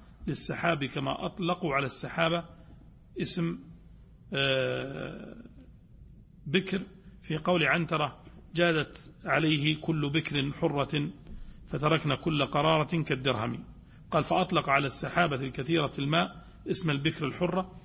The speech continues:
أي الأصيلة من النوق، وهي في حملها الأول". ومعنى تعطيل الأسحبة أن يعرض لها ما يحبس مطرها عن النزول، أو معناه أن الأسحبة الثقال لا تتجمع ولا تحمل ماءً.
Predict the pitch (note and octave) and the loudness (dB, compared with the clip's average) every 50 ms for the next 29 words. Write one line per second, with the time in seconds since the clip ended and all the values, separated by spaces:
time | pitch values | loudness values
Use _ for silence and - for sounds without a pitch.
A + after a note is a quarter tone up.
0 | - - - D#3+ E3 D#3 D#3 - - - E3+ E3 D3+ C#3 C3+ C3+ C3+ C3 C3+ C#3+ | -12 -4 0 2 2 4 4 2 2 2 4 2 2 2 0 0 -2 0 0 0
1 | C#3+ C3+ C#3 - - - - - - - - D3 D3+ C#3+ C3 - C#3+ B2+ - - | 0 -2 -4 -8 -18 -20 -20 -20 -12 -6 -2 2 2 2 2 0 -2 -6 -4 -2
2 | D3 C#3 C3+ C3 B2 D3+ D#3 - - - - - - - - D#3+ D3 - E3+ C3 | -2 0 0 0 0 0 0 -2 -2 -8 -18 -20 -16 -8 -6 -6 -4 -2 0 0
3 | A#2 A#2+ A#2 - - - - - - - - - - - - - - E3 F3 G#3 | 0 0 -4 -6 -8 -14 -20 -20 -20 -20 -20 -20 -20 -20 -16 -8 -2 2 4 4
4 | G#3 G3 F#3+ E3 - E3 C3+ C3+ - F3 E3+ D3 D3+ - F3+ D#3+ - - F#3+ F#3 | 6 6 4 2 2 0 -2 -2 0 0 0 0 0 -2 -2 -2 -2 0 0 -2
5 | A3 A3 - - - - - - - - - - - - - E3 D#3+ D#3+ D#3 E3 | -2 -2 -6 -8 -16 -20 -20 -20 -20 -20 -20 -20 -14 -6 -2 0 2 2 4 4
6 | F#3 E3 D3+ D#3 D3+ C#3 C#3+ C#3+ D#3 D#3 C#3 C3+ C#3 B2+ B2+ C#3 D3 D3 C#3 C#3+ | 4 4 4 2 2 0 0 0 0 0 0 0 0 0 0 0 0 2 2 0
7 | - - G3 E3 D3+ - D#3 D3+ - - D3+ C#3 C3+ - F3+ F#3 E3+ D3+ C#3+ C3 | 0 -2 -2 -4 -4 -2 -2 -2 -2 -2 -4 -4 -4 -2 0 0 0 2 2 0
8 | C#3 C3 C3 B2+ B2 B2 A2+ - - - - - - - - - - - - - | 0 -2 -4 -4 -4 -6 -6 -8 -10 -14 -18 -20 -20 -20 -20 -20 -20 -20 -20 -20
9 | - - - - G3 G#3 G#3 F#3+ E3 D#3 E3 F3+ G3+ F3 E3 E3 D#3+ D3+ - - | -20 -12 -4 2 4 6 6 6 6 4 4 2 2 2 0 0 -2 -2 -2 -2
10 | E3+ - - E3+ D3+ D3 C3 - - D#3 - - D#3+ E3 F3+ F#3+ - - - F3 | -2 -2 -2 -2 -2 -2 -4 -4 -6 -8 -4 -2 0 2 2 2 0 -2 -2 -2
11 | F3 E3 D#3 C3+ C#3 C3 C#3 D#3+ D#3 D#3 D#3 C#3+ D3 - F#3 E3+ D#3 - C3+ B2 | -2 -2 -2 -6 -6 -4 -4 -2 -2 0 -2 -2 -4 -4 -4 -4 -2 -4 -4 -4
12 | C#3+ C#3 B2+ B2 A#2+ - - - D#3 | -2 -2 -2 -2 -2 -4 -6 -8 -12